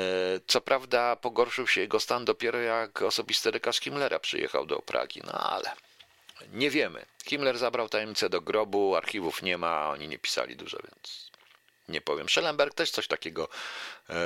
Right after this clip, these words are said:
wskazuje, no ale nie wiemy, jak to jest.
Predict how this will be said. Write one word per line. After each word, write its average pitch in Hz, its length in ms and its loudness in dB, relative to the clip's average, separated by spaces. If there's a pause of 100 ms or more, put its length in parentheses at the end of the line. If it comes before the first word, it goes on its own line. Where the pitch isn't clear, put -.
(500)
wskazuje, 78 800 -2
no - 80 -4
ale 135 400 2 (1300)
nie 95 120 -2
wiemy, 76 220 -2
jak - 140 -8
to - 140 -12
jest. - 160 -18